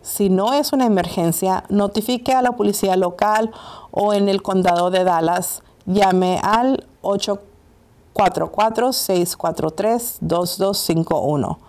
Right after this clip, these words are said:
Mantengamos seguro a nuestra comunidad y recuerde, si ve algo extraño y fuera de lo común y parece extraño y sospechoso, diga algo.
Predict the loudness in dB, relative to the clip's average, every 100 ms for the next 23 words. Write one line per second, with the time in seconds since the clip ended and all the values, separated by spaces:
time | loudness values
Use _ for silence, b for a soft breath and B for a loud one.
0 | B B B B -2 0 2 2 2 2
1 | 2 2 0 -4 -6 0 0 2 0 0
2 | 0 0 0 2 0 0 -4 0 0 2
3 | 2 2 0 0 -2 -2 -2 -2 -2 0
4 | -2 -4 B B B -4 0 2 2 2
5 | 0 0 -2 -4 -2 2 2 2 0 -2
6 | -2 -2 0 2 2 0 -2 0 2 2
7 | 0 -2 B B B -6 -4 0 2 2
8 | 0 -2 -4 -4 -2 2 2 0 -4 -8
9 | -2 0 0 -2 -2 -2 -2 -2 -2 -4
10 | -2 0 2 2 2 0 -2 -4 -2 0
11 | -2 -4 -10